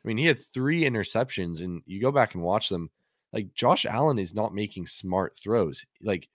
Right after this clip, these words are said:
on one of them, he had a wide open check down for a first down, and instead he tried to force it forty-five yards down the field into triple coverage. He just doesn't make smart plays. He's got all the arm talent in the world. He can put it on a dime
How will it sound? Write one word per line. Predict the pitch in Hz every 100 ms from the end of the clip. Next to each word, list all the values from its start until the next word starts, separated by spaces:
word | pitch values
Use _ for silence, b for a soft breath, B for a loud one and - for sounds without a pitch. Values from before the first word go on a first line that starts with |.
| _
on | 117 110 95 85
one | 104 170
of |
them, | 143 92
he | 80 131
had | 117
a |
wide | 90 85 107 123
open | 117 110 87
check | 85 110 -
down | 90 85
for | - 85
a |
first | - 95 -
down, | 87 92 82 85 _ _ _ -
and | 104
instead | 98 127
he | 120
tried | - 110
to | 110
force | - 139 131
it | 110
forty-five | - 117 107 107 101 -
yards | 98 98 92
down | 95 95
the | 85
field | 107 98
into | 87 90
triple | - 95 -
coverage. | - 110 - - - - _ _ _
He | - 123
just | 151 -
doesn't | 123 147 95
make | 104 113 - -
smart | - - 104 107 -
plays. | - 131 131 - _ _ -
He's |
got | 120 120 -
all | 107 139
the | 135
arm | 101 113 107
talent | 98 92
in | 80
the | 87
world. | 92 87 65
He | 95
can | 113 101
put | 139
it | 120
on | - 98
a |
dime | 87 71 92 101 82 73